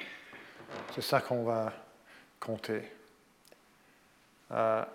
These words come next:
c'est, c'est pas le nombre, c'est le nombre divisé par, euh,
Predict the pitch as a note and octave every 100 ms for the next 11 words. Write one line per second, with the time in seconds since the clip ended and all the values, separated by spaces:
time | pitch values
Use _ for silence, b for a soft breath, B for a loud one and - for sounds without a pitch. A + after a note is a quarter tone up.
0 | - D#3+ - C#3+ - - D#3 C3+ C#3+ D#3
1 | C#3+ A#2+ - A#2 B2+ C3+ B2 G#2 A#2+ A#2
2 | A2 A2+ A#2 A2+ A2 A2 A2 G#2+